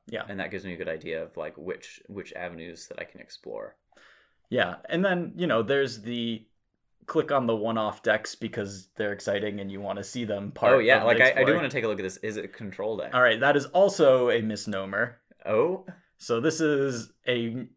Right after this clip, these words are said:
Speaker 1: is it quote, control deck featuring Dreadhorde, Arcanist, Kiln Fiend, and Sprite
Speaker 2: Oh, it's
Speaker 1: Dragon.
Speaker 2: just an aggro deck.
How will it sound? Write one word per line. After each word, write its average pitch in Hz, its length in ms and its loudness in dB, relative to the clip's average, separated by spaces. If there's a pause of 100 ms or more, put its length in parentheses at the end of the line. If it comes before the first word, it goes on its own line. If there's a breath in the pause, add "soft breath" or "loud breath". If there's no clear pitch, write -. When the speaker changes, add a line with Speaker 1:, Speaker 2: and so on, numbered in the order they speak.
Speaker 1:
is 139 180 -4
it 131 220 -6 (260)
quote, 123 240 -4
control 120 420 2
deck 101 300 -2
featuring 104 560 -6
Dreadhorde, 110 380 -2
Arcanist, 107 400 -2
Kiln 107 280 -4
Fiend, 101 280 -8
and 92 160 -10
Sprite 98 260 0
Speaker 2:
Oh, 92 80 -4
it's 85 140 -6
Speaker 1:
Dragon. - 160 -10
Speaker 2:
just - 140 -10
an 95 60 -8
aggro 95 240 -6
deck. - 200 -14